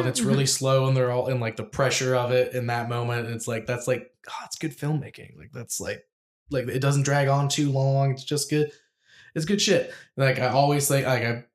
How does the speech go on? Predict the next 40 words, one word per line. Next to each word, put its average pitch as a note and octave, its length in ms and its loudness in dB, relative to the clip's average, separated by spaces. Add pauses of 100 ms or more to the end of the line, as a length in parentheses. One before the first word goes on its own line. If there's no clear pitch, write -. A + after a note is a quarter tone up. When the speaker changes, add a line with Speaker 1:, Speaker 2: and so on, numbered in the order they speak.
Speaker 1:
that C#3+ 140 0
scene D3+ 460 4
is D3+ 160 0
always C#3 380 4
in C3 80 4
my B2+ 160 2
head. A#2 260 0
I A#2 60 -4
feel B2 120 -4
like A#2+ 140 -2
I A#2+ 40 0
always A#2+ 260 0
think A#2 120 -2
about A2+ 200 0
it A2 180 -4
and C3+ 100 -2
stuff. - 200 -2
So A#2+ 100 -2
that's G3 220 2
my G#3+ 80 0
number G#3+ 240 2
one F3 180 4
for F#3 120 -4
sure. C3+ 520 2
And A#2+ 100 -4
all A#2 80 0
the B2+ 60 -2
life B2+ 320 -2
lessons A#2+ 380 0
and A2+ 120 0
stuff A#2 240 -2
that - 80 -4
I G#2 140 -4
didn't F#3+ 220 2
Speaker 2:
<laughs> - 20 -2
Speaker 1:
really G#3+ 220 4
realize A3 440 4
as A3 140 -2
a G#3+ 60 -6
kid, G#3 240 -2